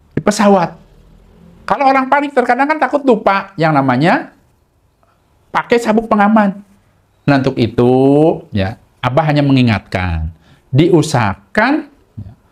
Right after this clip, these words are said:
untuk mengantisipasi terjadi sesuatu,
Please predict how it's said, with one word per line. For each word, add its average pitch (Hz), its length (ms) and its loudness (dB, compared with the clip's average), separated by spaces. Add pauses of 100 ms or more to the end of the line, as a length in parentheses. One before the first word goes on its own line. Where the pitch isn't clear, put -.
(220)
untuk 185 400 0
mengantisipasi 160 1040 -2
terjadi 120 320 -2
sesuatu, 147 1120 0